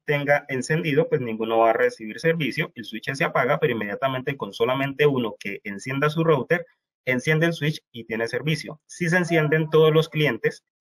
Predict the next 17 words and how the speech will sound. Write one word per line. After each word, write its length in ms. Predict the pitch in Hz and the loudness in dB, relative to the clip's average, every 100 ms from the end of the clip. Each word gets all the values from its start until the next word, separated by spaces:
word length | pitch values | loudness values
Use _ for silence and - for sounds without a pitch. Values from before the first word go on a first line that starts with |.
| _ | _
van 180 | 113 117 | 0 2
a 80 | 120 | 2
enviarle 540 | 120 117 110 131 151 _ _ _ _ - | 2 2 2 -2 -4 _ _ _ _ -4
energía 680 | 113 104 104 104 135 - _ _ | -2 -2 -2 -4 -4 -6 _ _
al 440 | 107 104 98 95 95 | 0 2 2 -2 -6
switch, 420 | - 135 190 - _ _ | -4 -2 -2 -8 _ _
pero 280 | 165 156 156 | 2 2 0
no 200 | 123 117 | -6 -6
se 120 | 113 113 | -2 0
va 120 | 104 | 0
a 40 | |
generar 340 | 107 107 98 95 | -2 -4 -4 -4
ningún 380 | 98 101 98 | -8 -10 -12
tipo 300 | 104 - 104 | -16 -16 -4
de 140 | 98 95 | 0 0
daño. 180 | - - _ _ _ - | -2 -14 _ _ _ -2
Entonces, 360 | - 98 107 | -2 -2 -8